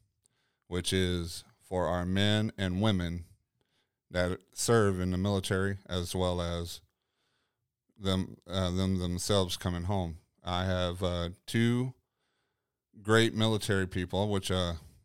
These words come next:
I wanna thank you all for serving. Uh, without y'all, this, uh, United States one wouldn't be as, uh, free as people see it is.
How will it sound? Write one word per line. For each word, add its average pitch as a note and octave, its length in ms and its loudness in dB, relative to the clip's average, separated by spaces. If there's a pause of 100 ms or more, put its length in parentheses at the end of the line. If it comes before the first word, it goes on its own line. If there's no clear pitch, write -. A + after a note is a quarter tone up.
I G2 80 -2
wanna F#2+ 460 0
thank A2+ 340 0
you G#2 160 2
all G2 220 6
for F#2 400 -2 (480)
serving. F2+ 580 0 (420)
Uh, F2+ 280 0 (840)
without G2+ 440 4
y'all, G2+ 340 4 (260)
this, F#2+ 280 -2
uh, F2+ 280 0
United F2+ 340 -2
States F#2+ 360 -4
one F2 220 -6 (800)
wouldn't F#2 240 -2
be F#2 120 2
as, F2 280 -2
uh, F2 320 -2
free F#2+ 460 -2 (260)
as F2 220 -4
people F2+ 460 -4 (220)
see - 280 -2
it E2 160 -4
is. D2+ 340 -12